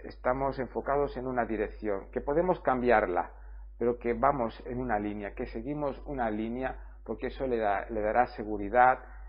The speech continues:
le dará esa sensación de que realmente está siendo acompañado y que no únicamente está siendo mareado o, o distraído. Que sienta que hay un acompañamiento que le lleva a una parte, que pase lo que pase y se encuentre lo que se encuentre,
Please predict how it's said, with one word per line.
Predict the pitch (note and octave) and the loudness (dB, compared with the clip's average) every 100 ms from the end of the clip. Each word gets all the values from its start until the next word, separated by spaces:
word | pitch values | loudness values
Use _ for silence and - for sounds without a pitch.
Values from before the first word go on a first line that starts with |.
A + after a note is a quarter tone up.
| - - | -14 -6
le | A#2 A2 | -2 0
dará | A2 A#2+ B2+ | 4 6 6
esa | A#2+ B2 | 4 -6
sensación | C#3+ C3 B2 A#2 B2+ | -4 -6 -4 -4 -4
de | B2 A#2 | -4 -2
que | |
realmente | A2 A2 A#2+ A#2 G#2+ | -2 -2 -2 -6 -8
está | - A#2 | -6 -6
siendo | - B2+ A#2 | -6 -4 0
acompañado | G2+ C3+ C#3+ B2 A#2 A2+ A#2+ C3 D#3 D#3+ - - - - | 0 0 -2 2 2 4 2 4 2 0 -12 -14 -16 -14
y | B2+ | -12
que | - A2+ | -4 -4
no | G#2+ A2+ B2 | -2 -4 -4
únicamente | A#2 A#2 A2+ G#2+ A2+ - | -6 -4 -2 -2 -2 -6
está | A#2+ - G#2 | -8 -6 -8
siendo | - A2 A2+ A2 | -6 -6 -4 -4
mareado | G#2+ G#2+ G#2 F#2 G#2 G#2 A2+ | -2 0 0 2 4 4 4
o, | - - - A2 | 2 0 -6 -4
o | |
distraído. | A2 G#2+ - F#2 G2 G#2 F2+ E2 - - - - - - | -4 -6 -8 -6 -4 -4 -6 -8 -12 -20 -20 -18 -16 -10
Que | A#2 | -8
sienta | C3+ C#3 D3 | -6 -2 0
que | A#2+ | 2
hay | B2 | 2
un | B2 | 2
acompañamiento | B2 C3+ C3 B2+ A2+ A#2+ B2 C3+ A#2 | 0 -2 -2 -2 -2 -4 -4 -6 -6
que | A2 G#2 - F#2+ | -6 -6 -6 -8
le | A2 G#2 G#2 | -4 -2 0
lleva | A#2+ B2 - | 2 2 0
a | - A2+ | -4 -4
una | C3 B2 - | -2 -2 2
parte, | A2 A#2 - E3 F#3 - - - - | 2 2 0 -2 -2 -14 -16 -16 -8
que | C#3 C3+ | -4 -4
pase | - C#3+ D3 - | -4 -2 -2 -2
lo | A#2+ C3+ | -4 -2
que | A#2+ | -2
pase | - B2 - | 2 0 0
y | B2 | -4
se | A#2 | -4
encuentre | G#2+ C3+ - | -4 -4 -4
lo | A2 A2 | -6 -4
que | C3+ | -6
se | - | -6
encuentre, | A#2+ A2 A#2 - C#3 D3+ | -8 -2 -2 -2 -2 -4